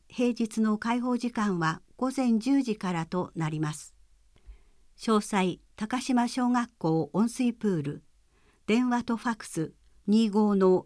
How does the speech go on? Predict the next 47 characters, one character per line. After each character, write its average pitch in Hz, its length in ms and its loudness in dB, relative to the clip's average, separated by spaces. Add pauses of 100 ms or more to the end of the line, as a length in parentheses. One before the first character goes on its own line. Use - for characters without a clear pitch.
零 247 320 0
零 254 300 2
零 165 220 0
三。 147 400 -6 (3000)
第 294 200 4
三 202 260 -2
回 175 380 -2 (180)
タ 220 140 0
ウ 269 100 6
ン 269 140 8
ノ 247 140 -2
ル 269 120 0
デ 277 100 0
ィ - 20 0
ッ 262 40 -4 (100)
ク 262 160 0
ウ 214 80 -4
ォ 254 180 2
ー 247 40 -12
キ 165 160 2
ン 156 140 2
グ。 127 160 -4 (840)
日 240 300 2
時、 160 260 -2 (280)
九 - 100 -2
月 285 300 4
十 214 240 2
八 214 340 -2
日 196 320 2
土 196 180 -2
曜 208 240 2
の 180 320 2 (100)
午 269 160 2
前 233 200 0
九 226 160 -2
時 202 160 2
三 220 220 0
十 233 160 -2
分 175 260 -2
か 165 160 -4
ら 160 240 -4
正 196 320 0
午。 147 220 -6 (640)
集 240 240 0
合 226 240 4
場 190 140 2
所、 170 300 -2